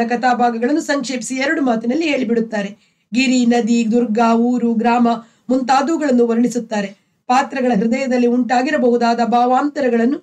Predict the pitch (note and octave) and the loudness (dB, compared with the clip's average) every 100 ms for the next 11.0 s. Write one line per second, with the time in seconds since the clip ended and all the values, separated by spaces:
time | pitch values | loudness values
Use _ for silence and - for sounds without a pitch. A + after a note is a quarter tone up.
0 | _ _ _ C4 D4 D4+ C#4 B3 B3+ D#4 | _ _ _ -4 -2 0 0 -2 -2 -4
1 | D#4+ E4 D4 C4+ A3+ A#3 A#3 A3 G3 F#3+ | -2 -2 -4 -6 -6 -6 -4 -4 -6 -8
2 | - _ - C#4+ C#4 B3 G3 - _ _ | -16 _ -8 -6 -2 -2 -2 -8 _ _
3 | - G#3+ A3 D4+ - C#4 A#3+ A#3 D#4+ C#4+ | -2 0 2 -2 -2 -2 0 0 -2 0
4 | B3+ A#3+ A#3 D4 D4 A#3+ A#3+ C4 D4 A#3 | 0 2 2 2 2 0 0 0 -2 -4
5 | - _ B3+ C4+ E4 E4 D#4 C4 B3 - | -10 _ -2 0 -2 -2 0 2 0 0
6 | B3 A#3 A3+ A3+ A3+ F#3+ - _ _ _ | 2 2 2 -2 -4 -6 -8 _ _ _
7 | _ _ _ _ _ _ - C4 C#4+ D#4 | _ _ _ _ _ _ -2 0 0 0
8 | D4 D4 - A#3+ A3+ A#3+ - - C#4 A#3 | 0 0 0 0 0 -2 -4 -4 -4 -2
9 | C#4+ D4+ B3 G#3 C4+ D4+ A3 F#3+ G#3 - | -2 0 0 -2 -6 -4 -4 -4 -10 -14
10 | _ _ _ B3+ - B3+ A#3 - D#4+ | _ _ _ -6 -2 0 0 0 -2